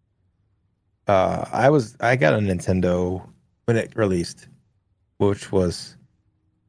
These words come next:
eighty-five, eighty-six. I was, like, four, I was, like, five, four or five. So I've had ga-, video games since I was super tiny, but I used to, um, I grew up in the country. I lived out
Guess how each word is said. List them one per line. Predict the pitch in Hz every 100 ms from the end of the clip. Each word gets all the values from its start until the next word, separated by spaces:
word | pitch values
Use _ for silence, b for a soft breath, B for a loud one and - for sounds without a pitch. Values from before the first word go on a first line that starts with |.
| _ -
eighty-five, | 98 92 92 - - - 80 110 139 143 _ _ -
eighty-six. | 101 104 - - 127 -
I | -
was, | 101 98
like, | 90 -
four, | - 95 92
I | 95
was, | 104
like, | 92 82
five, | - 85 82
four | - 98
or | 87
five. | - 87 85 - _ _ _ _ _ -
So | 117
I've | 113 123
had | 131 101
ga-, | 107
video | 101 101
games | 95 95
since | 104 98
I |
was | 92
super | - 101
tiny, | 95 98
but | 95 135 135
I | 120
used | 139 151
to, | 131 120 107 -
um, | 104 98 -
I | 123
grew | 170 147
up | -
in | 98
the |
country. | - 104 104 95
I | 92
lived | 107 98
out | 98 92 -